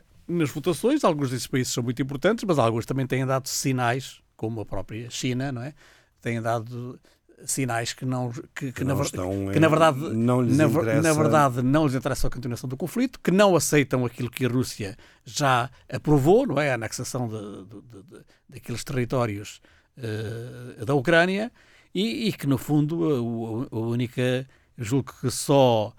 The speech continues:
Speaker 1: eh, querem deixar uma mensagem aos Estados Unidos, não é? Ou, ou têm realmente um conflito com os Estados Unidos, ou se não têm um conflito direto, mas ainda assim, eu diria o caso da Índia, penso que também do Paquistão,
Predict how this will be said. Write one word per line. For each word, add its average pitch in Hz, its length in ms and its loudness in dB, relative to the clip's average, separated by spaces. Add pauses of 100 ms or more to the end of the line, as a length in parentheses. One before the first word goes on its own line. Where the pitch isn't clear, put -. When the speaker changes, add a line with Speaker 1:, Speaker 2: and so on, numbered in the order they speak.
(260)
Speaker 1:
eh, 131 500 -8
querem 147 280 2
deixar 143 240 6
uma 151 80 0
mensagem 160 480 2
aos 117 100 -2
Estados 127 300 0
Unidos, 98 340 -12
não 110 100 -18
é? 123 80 -10
Ou, 107 320 -10 (320)
ou 131 140 -14
têm 131 300 -2
realmente 127 400 0
um 120 100 -4
conflito 123 580 -2
com 113 200 -10
os 110 80 -12
Estados 151 320 -6
Unidos, 277 480 -2 (200)
ou 156 280 4
se - 160 2
não 156 120 6
têm 160 200 4
um 160 80 2
conflito 180 440 -2
direto, 214 360 2
mas 160 160 0
ainda 139 240 0
assim, 151 300 -2 (300)
eu 120 280 -16 (160)
diria 120 380 -4
o 101 40 -12
caso 107 240 -6
da 113 100 -10
Índia, 117 720 -2
penso 117 200 -8
que - 60 -18
também 113 160 -8
do 120 60 -6
Paquistão, 143 500 -6